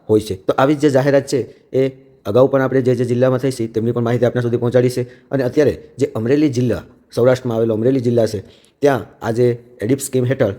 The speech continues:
સમાજ સુરક્ષા ખાતા દ્વારા જે આયોજન કરવામાં આવ્યું છે, તો તેમાં ખાસ કરીને દિવ્યાંગ મિત્રોને મોટરાઇઝ ટ્રાયસિકલ આપવાના હેતુનું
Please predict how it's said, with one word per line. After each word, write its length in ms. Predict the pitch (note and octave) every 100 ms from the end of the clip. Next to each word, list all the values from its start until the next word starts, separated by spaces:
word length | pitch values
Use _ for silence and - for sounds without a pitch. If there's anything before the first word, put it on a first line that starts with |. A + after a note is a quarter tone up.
| -
સમાજ 220 | - A#2
સુરક્ષા 280 | A#2 A#2 A2
ખાતા 260 | A2 G#2 A2
દ્વારા 240 | G#2 G#2+ - _ -
જે 60 |
આયોજન 260 | G#2 A2 A#2
કરવામાં 300 | A#2 A#2+ A#2
આવ્યું 120 | C3
છે, 140 | A#2+ G#2+
તો 80 |
તેમાં 220 | A#2 C3+ C3
ખાસ 240 | B2+ C3
કરીને 220 | B2 B2
દિવ્યાંગ 300 | A2 A2 A#2+
મિત્રોને 360 | B2 A#2+ B2 A#2 - _ _ -
મોટરાઇઝ 460 | A2 C#3 D3 C#3
ટ્રાયસિકલ 440 | - B2+ C3 C3 B2+
આપવાના 340 | A2 - A#2+
હેતુનું 440 | A#2+ A2 D3 A2